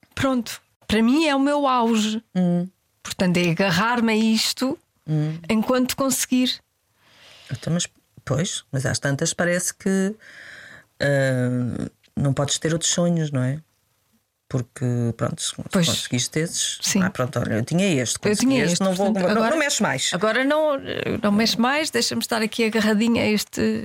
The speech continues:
Speaker 1: este
Speaker 2: Hum.
Speaker 1: sonho de menina.
Speaker 2: Pois.
Speaker 1: <laughs> O sonho de menina. E
Speaker 2: Mas
Speaker 1: tá bom,
Speaker 2: também
Speaker 1: e tá bom.
Speaker 2: Pois, mas também
Speaker 1: Não sonhes mais, nem penses mais, é porque já chegaste ao teu auge.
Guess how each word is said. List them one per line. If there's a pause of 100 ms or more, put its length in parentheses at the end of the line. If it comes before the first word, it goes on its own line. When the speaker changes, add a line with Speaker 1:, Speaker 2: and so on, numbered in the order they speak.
Speaker 1:
este
Speaker 2:
Hum.
Speaker 1:
sonho
de
menina. (440)
Speaker 2:
Pois.
Speaker 1:
<laughs>
O
sonho
de
menina. (720)
E
Speaker 2:
Mas
Speaker 1:
tá
bom, (120)
Speaker 2:
também
Speaker 1:
e
tá
bom. (140)
Speaker 2:
Pois,
mas
também
Speaker 1:
Não
sonhes
mais,
nem
penses
mais,
é
porque (440)
já
chegaste
ao
teu
auge.